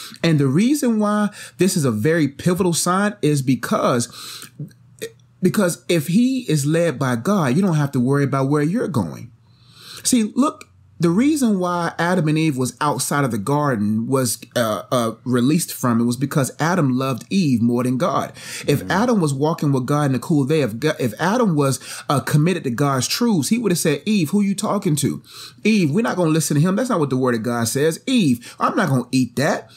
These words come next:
Speaker 1: Because he first knows the responsibility of his position. Sometimes men get so lost in their woman that they forget about their position and who's gonna be held accountable and responsible for making a bad decision. <clears throat>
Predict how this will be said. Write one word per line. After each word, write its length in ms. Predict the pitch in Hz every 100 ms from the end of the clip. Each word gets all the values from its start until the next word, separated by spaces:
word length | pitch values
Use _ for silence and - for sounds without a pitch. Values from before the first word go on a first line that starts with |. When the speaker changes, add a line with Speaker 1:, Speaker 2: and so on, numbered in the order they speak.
| - - -
Speaker 1:
Because 280 | 226 247 185
he 120 | 294
first 320 | 349 208 180
knows 280 | 180 170 180
the 80 | 170
responsibility 640 | 170 - 208 185 175 202
of 80 | 196
his 120 | 208
position. 460 | 190 226 285 339 -
Sometimes 560 | - 262 349 220 190 160
men 240 | 202 220
get 140 | 180 165
so 220 | - 190
lost 640 | 135 131 160 277 262 - - - -
in 180 | 185 175
their 220 | 151 143
woman 480 | 113 120 220 254 294 - -
that 120 | 160
they 100 | 208
forget 320 | - 156 190
about 300 | 165 151 147
their 160 | 180 220
position 560 | 143 117 156 294 -
and 120 | 147 135
who's 140 | 190
gonna 140 | 170 147
be 100 | 156
held 200 | 156 135
accountable 760 | - - 208 381 214 110 117 - - -
and 220 | 185 151
responsible 920 | 143 - - 214 392 - 127 110 127
for 380 | 131 - - -
making 360 | 170 170 175 190
a 40 |
bad 280 | 165 202 208
decision. 360 | 233 349 320 -
<clears throat> 240 | - 294